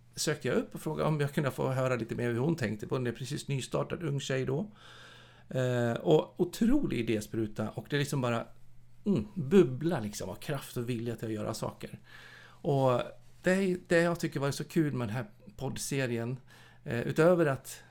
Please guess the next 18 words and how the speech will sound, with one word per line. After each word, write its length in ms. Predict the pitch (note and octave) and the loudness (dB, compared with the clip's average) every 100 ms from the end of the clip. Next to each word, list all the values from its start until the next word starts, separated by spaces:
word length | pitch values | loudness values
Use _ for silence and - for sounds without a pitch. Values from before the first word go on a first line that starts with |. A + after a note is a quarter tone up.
| - | -12
ni 260 | - C3 C#3 | -2 0 0
som 180 | C3 A2+ | 0 -2
lyssnar 420 | C#3 - - E3 | -2 -2 -2 0
har 100 | D3+ | 0
fått 180 | D3 D3+ | -2 0
möjlighet 320 | D#3 D3 D3 | 2 2 0
att 60 | C#3 | 0
lyssna 340 | D3 - D3 | -2 -4 -4
och 80 | C#3 | -4
få 120 | C3 | -6
sprida 340 | - C3 B2+ | -6 -4 -2
lite 340 | B2+ B2 B2+ B2 - - | -2 -2 -4 -6 -10 -10
budskap 500 | B2+ C3+ - C#3 C3+ | -4 -2 0 -2 0
kring 200 | C#3 A#2 | -2 -2
det 100 | A2+ | -2
på 120 | G#2+ | -4
det 180 | A2 C#3+ | -2 -2
sättet, 540 | D#3 D#3 - D3+ D3+ | -2 -4 -2 -4 -4